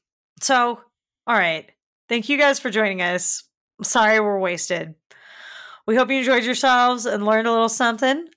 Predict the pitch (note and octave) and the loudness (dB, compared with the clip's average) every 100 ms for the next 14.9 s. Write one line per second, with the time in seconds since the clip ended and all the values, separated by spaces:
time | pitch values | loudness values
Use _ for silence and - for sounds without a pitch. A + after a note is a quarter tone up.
0 | _ A3+ A3+ G#3 A3 - B3 A#3+ B3+ B3 | _ 0 0 0 -6 -4 -2 -2 0 0
1 | C4 B3+ B3 G#3 G#3 G#3 G#3 G#3 F#3+ F#3 | 0 -2 -2 -2 -2 -4 -4 -4 -2 0
2 | G3+ G3+ G#3 G#3+ G#3+ A3 - - G3+ F#3+ | 2 0 0 2 2 2 -2 -6 -6 -2
3 | G#3 G3+ G3+ G#3 A3+ - B3 G#3 F#3+ F#3+ | -2 0 0 0 -4 -6 -4 -4 -4 -4
4 | F3 D#3 G#3 G3+ F#3 E3+ D#3 D3+ E3 E3+ | -6 -6 -4 -4 -4 -8 -12 -8 -4 -4
5 | F3 F3 F#3 E3 F3 - - _ - - | -6 -6 -6 -6 -6 -8 -10 _ -4 -2
6 | F#3 F3+ G3+ G#3+ G#3+ B3+ C4 A#3 - A#3 | -2 -4 -2 0 2 4 4 2 0 -2
7 | G3 F3+ - - - - - - - G3+ | -2 -4 -12 -20 -20 -20 -20 -10 -2 2
8 | F3+ E3+ E3+ E3+ _ - - A3 G#3+ G3 | 0 -2 -10 -16 _ -18 -6 -2 -2 -2
9 | - B3+ B3 C4 B3+ B3 A#3+ G#3 G3 B3 | 0 2 4 2 2 0 -2 -4 -2 0
10 | A#3+ B3+ A3+ A3 - C#4+ C#4 C#4 A#3 G#3+ | 0 2 2 2 0 2 2 2 -4 -4
11 | A3 G#3+ G3+ G#3 G#3 G3+ G3 G3 G3 F#3+ | -4 -4 -2 0 2 2 2 -2 -8 -6
12 | G3 F#3+ G#3+ A3+ A#3 G#3 G#3+ G3 F#3+ F#3 | -2 0 -2 -2 -2 0 0 -2 -2 -6
13 | F3+ F#3+ F#3 F#3 F#3+ F#3+ F3+ F3+ E3+ F3 | -4 -4 -4 -4 -2 0 -2 -4 -6 -8
14 | F3+ F3 F3 - - A#3+ A#3+ C4+ C4+ | -6 -8 -8 -8 -4 -4 -2 -2 -4